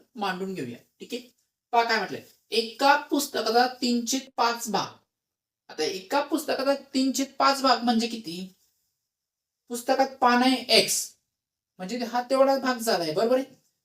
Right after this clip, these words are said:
मग या एक्सच्या तीन छेद पाच एवढा भाग व पंधरा पाने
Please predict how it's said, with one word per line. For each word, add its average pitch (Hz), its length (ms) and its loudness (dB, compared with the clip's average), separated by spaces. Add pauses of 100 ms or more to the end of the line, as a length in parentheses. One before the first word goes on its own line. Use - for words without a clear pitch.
(160)
मग 240 300 -6
या 226 140 6 (260)
एक्सच्या 226 600 4 (260)
तीन 269 280 0
छेद 285 240 -4 (120)
पाच 277 280 -2
एवढा 247 260 4
भाग 247 220 -4 (1040)
व 226 220 6 (600)
पंधरा 233 340 2
पाने 214 320 -2